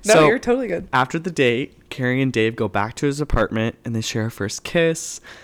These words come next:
Speaker 2: Things are starting to get kinda, like, hot and heavy, and
Speaker 1: Mm-hmm.
Speaker 2: Carrie cuts it off, and she tells Dave that she only wants a casual encounter, nothing more than sex. And Dave is super excited about this
Speaker 1: Yeah.
Speaker 2: because that's all he wants, too.
Speaker 1: He's into it.
Speaker 2: He's like, "I can't imagine a better situation than, like,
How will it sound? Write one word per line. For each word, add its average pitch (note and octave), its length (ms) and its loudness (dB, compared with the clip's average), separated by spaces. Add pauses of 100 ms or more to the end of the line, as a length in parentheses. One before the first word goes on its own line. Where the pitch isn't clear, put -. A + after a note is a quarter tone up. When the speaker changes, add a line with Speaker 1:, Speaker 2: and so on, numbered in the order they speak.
(240)
Speaker 2:
Things B2+ 260 2
are C3 40 2
starting B2+ 360 4
to B2+ 80 2
get A#2+ 160 2
kinda, A#2+ 220 0
like, A#2 200 -2
hot - 260 0
and A2+ 120 -4
heavy, A2+ 520 0 (220)
and G3 100 -8 (100)
Speaker 1:
Mm-hmm. - 40 -6
Speaker 2:
Carrie D3 440 0
cuts - 340 -4
it B2+ 40 0
off, B2+ 440 2
and A#2+ 100 -6
she A#2 100 -6
tells C3 360 0
Dave G2 440 0 (500)
that A#2+ 100 -6
she - 200 -4
only C3+ 240 4
wants B2 220 0
a A2+ 40 -8
casual A#2 460 -2
encounter, G#2 680 -4 (640)
nothing B2 300 0
more A2 160 0
than G2+ 100 -4
sex. - 540 -6 (340)
And A2+ 260 2
Dave A2+ 300 4
is A2+ 140 0
super - 420 0
excited G#2 340 2
about G2 240 0
this G2+ 320 -4
Speaker 1:
Yeah. F3+ 180 2
Speaker 2:
because A2+ 260 -4
that's G#2 260 -6
all G2+ 120 -4
he G#2+ 200 -4
wants, F#2 380 -8
too. G2+ 360 -4
Speaker 1:
He's G3 180 -8
into E3 200 -8
it. D#3 140 -8
Speaker 2:
He's A#2 140 -4
like, A2 200 -4
"I G#2 80 -4
can't - 300 -6
imagine G2+ 340 -4
a G2 60 -6
better G2+ 280 -6
situation F#2+ 840 -10
than, F#2 180 -8
like, F2 200 -10